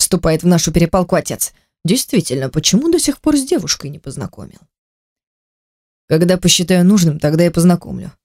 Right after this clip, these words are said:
Шиплю в ответ, держась на самом краю пропасти под названием агрессия. Сейчас точно вспылю, если эти двое не перестанут на меня давить.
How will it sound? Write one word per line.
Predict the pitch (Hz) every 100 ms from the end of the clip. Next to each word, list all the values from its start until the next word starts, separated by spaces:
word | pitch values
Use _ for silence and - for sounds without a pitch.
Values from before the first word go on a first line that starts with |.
| _ _ _ _ _ _ _ -
Шиплю | - - 175
в | 156
ответ, | 156 104 92 - _ _ _ -
держась | 202 190 208 175
на | 170
самом | 160 185 233 190
краю | 202 196 160
пропасти | 214 202 165 170
под | 165
названием | 165 160 175 170 156
агрессия. | 151 147 143 - - 165 - _ _
Сейчас | - - - 180
точно | - 190 170
вспылю, | 160 - 180 208
если | 170 156 165
эти | 165
двое | 160 196 180
не | 160
перестанут | 156 - 208 196 160
на |
меня | 165 160 160
давить. | 156 - - -